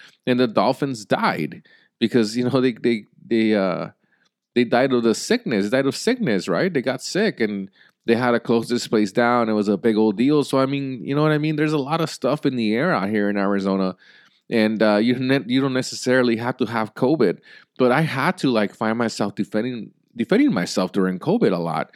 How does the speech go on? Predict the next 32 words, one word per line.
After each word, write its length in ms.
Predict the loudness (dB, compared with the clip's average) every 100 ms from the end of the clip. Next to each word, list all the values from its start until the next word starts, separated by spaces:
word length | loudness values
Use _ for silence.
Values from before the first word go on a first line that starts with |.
| -20 -20 _ _
because 280 | -6 -2 -2
people 240 | 0 -2 0
do 180 | 2
look 280 | 2 2 0
at 80 | -2
you 180 | -2 -2
weird. 300 | 0 -2 -2
You're 120 | -2
like, 180 | -2 -2
"Oh, 200 | -6 -4
man." 420 | -2 -2 -4 -6
And 240 | -4 -4 0
I 80 | 0
would 180 | 2
have 140 | 0 -4
to 80 | -4
say 240 | -2 0
that. 240 | -2 -4 -12 _ _ -8
"Oh, 140 | -6
yeah, 260 | -4 -2 -4
man. 300 | -4 -6 -8 -10
Oh, 180 | -10
dude, 180 | -6 -4
it's 80 | -4
just 140 | -8
the 100 | -10
allergies, 460 | -6 -4 -4 -6 -8
man. 120 | -8
They're 100 | -10
getting 360 | -6 -4 -2 -4
me. 140 | -8
I, 200 | -8 -12